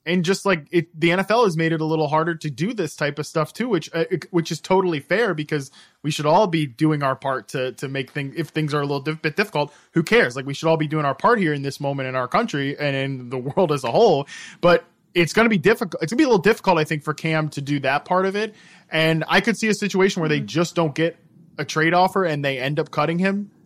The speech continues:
Speaker 1: That's possible, 'cause they're not bring-, because this was clear. Like, they haven't even officially had him off the roster yet, and the owner's thanking him for his contributions to the organization.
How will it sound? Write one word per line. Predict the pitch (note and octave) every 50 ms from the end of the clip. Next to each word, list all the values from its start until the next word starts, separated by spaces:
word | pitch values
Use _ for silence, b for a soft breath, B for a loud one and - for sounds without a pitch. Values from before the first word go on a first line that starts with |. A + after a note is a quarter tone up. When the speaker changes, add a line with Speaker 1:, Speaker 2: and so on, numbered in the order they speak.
| _ _
Speaker 1:
That's | - C3+ D3+ D#3 -
possible, | - - D#3+ D#3+ E3+ - F#3+ G3 G3+ G#3+ G3+ - -
'cause | - E3+ D3+
they're | C#3+ F3
not | F3+ G3 G3 G#3+ G3+ E3+
bring-, | E3+ F3+ F3+ -
because | E3+ D3+ F3 F3 D3+ b b b b b -
this | G#3 C4 -
was | B3+ G#3 -
clear. | - - - A3+ A3 F#3
Like, | D#3+ D#3 D3 - - -
they | E3+ G#3+
haven't | A#3 C4 B3 A#3+ A3 G#3
even | G#3 F3+ F#3 E3+ D3+ -
officially | D#3 D#3 - G3 F#3 E3+ F3 D#3
had | E3 D#3
him | D3 D3+
off | C#3+ C#3 -
the | C3
roster | A#2+ C3+ D3 F3 F3 - -
yet, | C3 C3 B2+ F#2+
and | C3 C#3
the | C#3 C#3
owner's | D3+ D#3+ D3+ C3+ B2 -
thanking | - D#3 E3+ D#3+ - C#3+ C#3
him | C3 A#2
for | C3+ C3
his | B2+ -
contributions | - C#3 C#3 C3 C3 A#2+ C3 C3 B2+ A#2+ B2 A2+
to | G#2+ A2
the | G2+
organization. | A#2 A#2+ A2+ G#2+ G2 G2+ A#2+ C3 C3 - - D#2